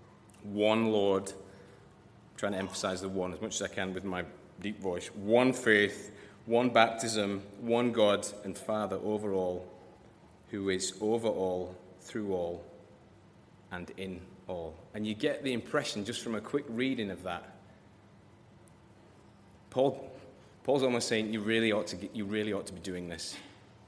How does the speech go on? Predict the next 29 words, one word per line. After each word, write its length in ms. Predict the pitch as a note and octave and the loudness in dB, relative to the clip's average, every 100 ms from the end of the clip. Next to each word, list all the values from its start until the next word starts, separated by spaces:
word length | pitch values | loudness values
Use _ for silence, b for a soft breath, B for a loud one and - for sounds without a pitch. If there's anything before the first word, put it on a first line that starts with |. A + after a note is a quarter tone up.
| - - | -20 -10
See 200 | - C3 | 0 4
all 120 | B2 | 4
this 160 | A#2 B2 | 4 2
stuff, 320 | - B2+ - | 0 -2 -2
you 120 | A#2 | -2
know 220 | A2 A2 G#2+ | 2 4 6
all 140 | G2+ | 4
this 160 | F#2+ - | 2 -2
stuff, 300 | - F#2+ G#2 | -4 -6 -4
you 120 | A2 | -2
know, 420 | A2 A2+ A2+ A2 B | 2 2 2 -2 B
you 140 | A2 A2 | -4 0
know 220 | A2 A#2 | 2 4
about 260 | G#2+ G2+ G2 | 4 4 2
all 160 | G2 | 0
this 180 | F2+ E2 | -2 -6
stuff. 280 | - E2 G#2 | -8 -10 -8
You, 240 | G#2 A2 | -8 -8
you 120 | A2+ G#2+ | -6 -4
really 340 | G#2+ G#2+ G2+ | -2 0 0
ought 160 | F#2 - | -2 -4
to 100 | E2+ | -8
have 200 | G2 F2+ | -8 -8
this." 180 | F2 - | -10 -10
It's 160 | G#2+ | -6
like 160 | A#2 A#2 | -4 -4
that 160 | A2+ | -2
moment, 340 | A#2 A#2 A2 A2 B B B B B B - - - | 2 2 2 -4 B B B B B B -20 -16 -12
um, 240 | F#2 E2+ | -10 -10